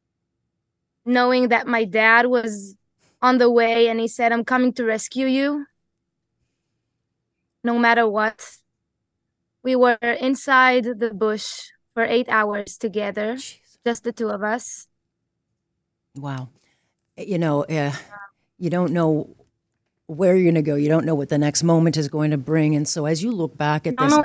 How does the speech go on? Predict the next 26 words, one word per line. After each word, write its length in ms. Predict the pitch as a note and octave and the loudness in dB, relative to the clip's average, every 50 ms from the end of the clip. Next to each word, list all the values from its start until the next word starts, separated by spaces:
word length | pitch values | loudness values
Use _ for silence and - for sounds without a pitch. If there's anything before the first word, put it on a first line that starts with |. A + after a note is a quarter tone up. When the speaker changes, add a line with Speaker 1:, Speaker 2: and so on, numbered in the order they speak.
| B3+ | 2
Speaker 1:
anything. 520 | B3+ C4 C4+ B3 - - G#3+ G#3 G3+ G3+ G3+ | 0 0 0 0 -2 -6 -12 -12 -14 -14 -12
Speaker 2:
Yeah. 280 | - E3 D3+ C#3+ C#3 C#3 C#3 - - - - _ - | -10 -10 -8 -6 -8 -8 -10 -14 -20 -20 -20 _ -12
A-, 60 | F3+ | -10
a-, 260 | - - G#3 F#3 - | -4 -2 -2 0 2
and 260 | G3 F#3+ F#3 F#3+ - - | 2 4 4 2 2 2
look, 200 | F#3 F3+ F3+ - | 0 0 0 0
Israelis 800 | - F3+ D#3 D#3 D#3+ F3 F3+ F#3 F#3 F3+ E3+ F3+ E3 - - - - | -2 -2 -2 -2 0 2 2 2 2 2 2 0 -2 -4 -8 -10 -6
know 300 | - E3 E3+ E3+ D#3+ E3 | -2 0 0 2 2 2
that 180 | D#3+ E3 D#3+ - | 2 0 0 -2
the 80 | - D3 | -4 -10
threat 260 | - - E3 D3+ D3+ | -6 -4 -2 0 0
is 120 | D#3+ D3+ | 0 0
always, 580 | D3+ D3+ F#3 D3+ E3 C3+ B2+ A#2 - - - - _ - | 2 2 2 2 2 0 -2 -4 -8 -10 -12 -16 _ -14
uh, 100 | C3+ - - _ | -14 -14 -14 _
terrorism, 640 | - D#3+ C#3+ C#3+ C#3 C#3 C#3 C3+ E3 E3+ F3 E3 - _ _ | -8 -6 -4 -4 -4 -4 -4 -6 -6 -6 -6 -8 -12 _ _
because 240 | C#3+ C3 E3 D3+ | -6 -4 -2 -2
that's 320 | C3+ D#3 D#3 - - - - | 0 0 0 0 0 -2 0
life 300 | D#3+ D3+ D3+ C#3+ - E3 | -2 -2 -2 -2 -2 -2
in, 160 | D#3 C#3+ D3 | -2 -2 -2
in 160 | - D3+ D3 | -2 -2 -2
Israel. 580 | D3+ C#3+ D#3+ D#3+ D#3 D#3 D#3 D3 C#3 C3+ B2+ - - - _ _ _ _ _ _ - | 0 0 0 0 0 0 0 0 0 -2 -4 -8 -14 -20 _ _ _ _ _ _ -4
Um, 180 | F#3 E3+ F3 - - | -4 -2 -2 -4 -4
Moa, 340 | E3+ F#3 G3 G3+ G3+ F#3+ F3+ | -4 0 2 2 4 4 2
were 160 | D#3+ E3+ F3 | 2 2 2
there, 160 | E3+ G3 - - | 2 2 0 0
were, 240 | A3+ D3 - F3+ - | -4 -4 -4 -4 -4